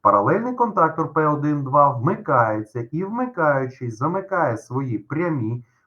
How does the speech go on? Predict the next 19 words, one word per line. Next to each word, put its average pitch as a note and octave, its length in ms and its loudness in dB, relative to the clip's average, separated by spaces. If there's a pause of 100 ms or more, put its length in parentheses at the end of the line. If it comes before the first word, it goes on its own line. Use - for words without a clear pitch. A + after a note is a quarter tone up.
(100)
блокувальні D3+ 720 2
контакти, D3+ 680 0
також F#3+ 460 2
замикає C#3 600 -2
свої B2+ 460 -8
силові F3 600 -2
контакти A#2+ 600 -2
П C3 220 -4
один B2+ 420 -4
та A#2 140 0
П A#2 260 -4
два A2 380 0
відповідно, G#2+ 680 -14 (440)
і B3 260 -2
розмикає E3 760 0
свій G#3+ 360 -12
обернений D#3+ 720 -2
блокувальний G#2+ 680 -2
контакт. D3 460 -2